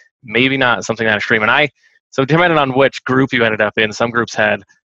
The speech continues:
two different clamps. One was a twenty-four hour and the other was a forty-two hour, but you're really hooked up to those machines for an extra twelve hours on top of that 'cause they gotta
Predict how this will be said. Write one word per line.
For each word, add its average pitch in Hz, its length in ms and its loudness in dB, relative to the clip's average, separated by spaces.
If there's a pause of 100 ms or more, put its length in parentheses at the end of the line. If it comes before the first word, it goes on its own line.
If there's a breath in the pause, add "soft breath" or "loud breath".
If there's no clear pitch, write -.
(140)
two 135 160 0
different 113 280 -2
clamps. 107 480 -2
One 107 140 -6
was 101 100 -12
a 107 80 -4
twenty-four 104 520 -6
hour 95 260 -2
and 98 80 -10
the - 20 -10
other 196 120 -8
was 95 120 -14
a 92 40 -18
forty-two 101 580 -8
hour, 95 240 -4
but 98 200 -14
you're 101 120 -16
really 107 260 -2
hooked 98 240 -8
up 95 100 -8
to 107 100 -10
those 95 200 -8
machines 101 440 -14
for 101 120 -14
an 101 60 -12
extra 101 260 -14
twelve 101 340 -4
hours 101 280 -2
on 98 140 -10
top 104 180 -4
of - 80 -12
that 120 160 -2
'cause 95 160 -12
they 95 60 -12
gotta 95 160 -10